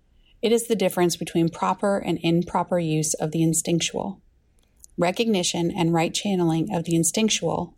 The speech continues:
are the essence of achieving wholeness. Letter nineteen fifty-eight, Letter nineteen fifty-four. Big Book Quote. Step eleven suggests prayer and meditation.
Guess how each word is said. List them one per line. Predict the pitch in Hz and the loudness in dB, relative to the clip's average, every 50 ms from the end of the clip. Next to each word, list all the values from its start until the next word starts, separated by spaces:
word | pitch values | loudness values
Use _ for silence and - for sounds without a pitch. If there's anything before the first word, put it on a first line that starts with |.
| _ | _
are | - 175 | -2 -2
the | 175 175 - - | -2 -2 -2 -2
essence | 175 175 170 - - 175 170 165 | -2 -2 -2 -2 -4 -4 -4 -6
of | - - 170 175 | -6 -6 -6 -4
achieving | 170 - - 180 170 160 170 175 | -4 -4 -6 -6 -6 -4 -4 -4
wholeness. | 165 - 160 160 160 - - 175 - - - - - _ _ _ _ _ _ _ _ _ _ _ _ _ _ _ _ _ _ - | -4 -2 -2 -2 -2 -2 -4 -6 -4 -4 -6 -6 -8 _ _ _ _ _ _ _ _ _ _ _ _ _ _ _ _ _ _ -2
Letter | - 165 170 180 196 226 240 - - | 0 0 0 0 -2 -4 -4 -6 -4
nineteen | 175 170 175 - - 175 165 | 0 0 0 0 0 -2 -2
fifty-eight, | - - 170 - - - - - 190 214 254 285 - - - - - _ _ _ _ _ _ - | 0 -2 -4 -4 -6 -6 -4 -2 0 0 0 -2 -6 -10 -14 -14 -16 _ _ _ _ _ _ -2
Letter | 170 170 175 185 185 202 214 214 - - | 0 0 2 2 0 0 -2 -6 -8 -6
nineteen | 170 170 170 165 - 190 180 | -2 -2 -2 -2 0 -2 -2
fifty-four. | - - 170 - - 185 - - - - - - - 196 - _ _ _ _ _ _ _ _ - - - - - - _ _ _ _ _ _ _ - _ _ _ _ _ _ - - - - | -2 -2 -6 -4 -6 -8 -6 -6 -8 -8 -8 -8 -10 -12 -16 _ _ _ _ _ _ _ _ -20 -20 -20 -20 -20 -20 _ _ _ _ _ _ _ -20 _ _ _ _ _ _ -20 -20 -10 -4
Big | - 269 254 208 | -2 -2 -2 -2
Book | - 165 156 - | -4 -4 -4 -6
Quote. | - - - - - - - _ _ _ _ _ _ _ _ _ _ _ _ _ _ _ _ _ _ _ _ _ _ _ _ _ _ _ _ _ _ _ _ - | -8 -6 -6 -6 -6 -8 -14 _ _ _ _ _ _ _ _ _ _ _ _ _ _ _ _ _ _ _ _ _ _ _ _ _ _ _ _ _ _ _ _ -8
Step | - - - 262 254 254 | -6 -2 0 0 0 2
eleven | - 262 220 185 185 175 180 180 180 180 | 2 2 2 2 2 2 0 0 0 0
suggests | - - 190 160 - 160 160 - - | -2 -2 -2 -2 0 0 0 0 -2
prayer | - - - 202 190 185 180 180 | -4 -4 -2 0 2 2 2 0
and | - 190 180 170 | 0 0 0 2
meditation. | 165 160 165 160 - - 165 165 - - 165 170 180 185 - | 2 2 0 -2 -2 -4 -2 -2 -2 -2 -4 -6 -6 -8 -10